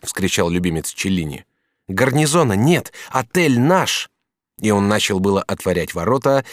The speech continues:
но ворота не отворялись, они были заперты. Вдруг до приятелей долетели звуки голоса, от которого Асканио бросило в жар и озноб. «Сюда!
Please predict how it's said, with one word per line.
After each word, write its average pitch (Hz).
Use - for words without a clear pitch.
но 156
ворота 151
не 147
отворялись, 139
они 85
были 85
заперты. 87
Вдруг 165
до 156
приятелей 107
долетели 95
звуки 80
голоса, 87
от -
которого 139
Асканио 117
бросило 92
в 71
жар 85
и 87
озноб. 78
«Сюда! 185